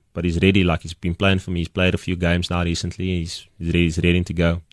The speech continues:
Two thousand and six, I got my, uh, opportunity to go to the National Academy because somebody got injured. Uh, I gave it a full go. Nothing to lose. Came to Pretoria, the H P C,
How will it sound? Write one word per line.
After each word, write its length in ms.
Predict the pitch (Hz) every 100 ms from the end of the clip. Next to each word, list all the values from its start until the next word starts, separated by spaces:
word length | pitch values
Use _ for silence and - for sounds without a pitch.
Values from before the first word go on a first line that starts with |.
| _ _ _ _ _ _
Two 120 | -
thousand 340 | 101 101 98 98
and 100 | 87
six, 200 | 113 -
I 40 |
got 240 | 95 92 98
my, 480 | 95 95 92 87 - _ -
uh, 260 | 87 87 82
opportunity 420 | 90 - 98 98
to 80 | 90
go 60 | 95
to 80 | 92
the 80 |
National 200 | 87 -
Academy 340 | 92 95 98 92
because 260 | 90 90
somebody 280 | - 92 95
got 140 | 90 87
injured. 360 | 95 95 113 - _ _ _ _ _ _ _ _ -
Uh, 240 | 85 82 -
I 40 |
gave 200 | 87 90
it 60 | 90
a 40 |
full 200 | - 92
go. 340 | 87 87 101 113 _ _ _ _ -
Nothing 240 | 90 98
to 80 | 92
lose. 380 | 87 90 101 - _ _ _ _ _ _ -
Came 180 | 98
to 80 | 95
Pretoria, 360 | 90 - 98 98
the 100 | 87
H 160 | 92 -
P 80 |
C, 400 | 101 - 98 110